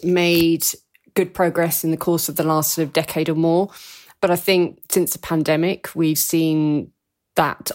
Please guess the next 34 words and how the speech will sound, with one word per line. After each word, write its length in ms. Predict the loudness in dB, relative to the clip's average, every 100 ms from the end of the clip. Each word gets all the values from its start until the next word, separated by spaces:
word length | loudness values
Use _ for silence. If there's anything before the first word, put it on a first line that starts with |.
| -2
offer 520 | -2 0 0 0 0
improve 600 | 0 -2 0 0 2 0
and 100 | 0
diversify 680 | 0 0 0 -2 -4 -2 0
even 260 | 0 0 0
more. 400 | 2 2 2 -2 -16 -20 -20 -4
I'm 120 | -2 0
sure 580 | 0 2 4 4 2 0
Alex 340 | 0 0 -2
will 80 | -2
have 140 | -2 -4
a 60 |
few 380 | -2 2 2 2
Swiss 640 | 0 0 0 0 0 -4 -6 -6
resorts 520 | -2 2 2 0 -4
that, 120 | -2
that 140 | -2 -2
are 40 |
doing 260 | 0 0 0
it 80 |
particularly 380 | -4 -4 -2 0
well. 300 | 2 4 2
I 60 | 0
mean, 160 | -2
the 40 | -2
key 280 | 0 0 2
one 240 | 2 2
really 260 | 0 0 0
for 240 | -2 -4
the 80 | 0
French 320 | 0 0 0
Alps 340 | 0 0 -2
is 220 | 0 0 0
Chamonix. 540 | 0 0 2 0